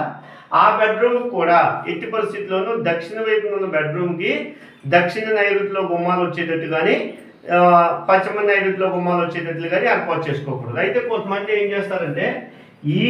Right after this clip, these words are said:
గదికి ఏదో వా-, వాళ్ళ అవసరార్థం ఇలా పడమర న-, వాయువ్యంలో గుమ్మం పెట్టుకుంటారు. అయితే ఇది ఇంటి మొత్తానికి నైరుతి గుమ్మం కింద యాక్ట్ చేస్తది. అదేవిధంగా ఈ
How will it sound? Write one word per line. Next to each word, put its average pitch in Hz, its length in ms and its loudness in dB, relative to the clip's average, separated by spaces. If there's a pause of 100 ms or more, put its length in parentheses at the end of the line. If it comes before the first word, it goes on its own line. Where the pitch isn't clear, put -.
గదికి 190 480 2 (680)
ఏదో 220 260 6
వా-, 226 340 4 (120)
వాళ్ళ 208 320 6
అవసరార్థం 196 640 0 (280)
ఇలా 196 200 2 (160)
పడమర 196 360 2 (300)
న-, 196 280 0
వాయువ్యంలో 190 580 2 (100)
గుమ్మం 170 280 -2
పెట్టుకుంటారు. 120 540 -6 (320)
అయితే 156 380 4 (420)
ఇది 226 220 0 (120)
ఇంటి 226 200 -2
మొత్తానికి 233 640 2 (400)
నైరుతి 226 380 2
గుమ్మం 202 280 -2
కింద 180 220 -4
యాక్ట్ 143 280 0
చేస్తది. 127 340 -8 (160)
అదేవిధంగా 220 580 2 (200)
ఈ 196 40 -4